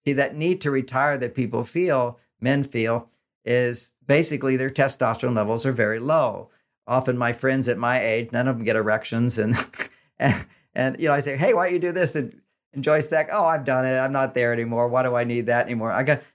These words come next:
"Yeah, i-, if you don't have testosterone, that's your feeling. It's like, 'Oh, I don't care. We don't have sex anymore.'"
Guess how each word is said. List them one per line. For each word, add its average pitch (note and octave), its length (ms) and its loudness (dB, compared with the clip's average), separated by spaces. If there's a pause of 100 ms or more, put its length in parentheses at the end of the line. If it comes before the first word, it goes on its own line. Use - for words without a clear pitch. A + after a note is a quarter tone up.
(120)
"Yeah, D#3+ 320 0 (120)
i-, C#3 40 -2
if D#3 260 0
you D#3 80 0
don't F3+ 160 2
have E3+ 140 -2
testosterone, D3+ 720 0
that's C#3 200 0
your D3 100 0
feeling. E3 500 0
It's B2 140 -6
like, B2 220 2
'Oh, F3 100 0
I F3 120 2
don't D#3+ 160 -4
care. C3 260 2
We C3 100 0
don't C3 120 -2
have A#2 140 0
sex - 300 -4
anymore.'" G#2+ 460 2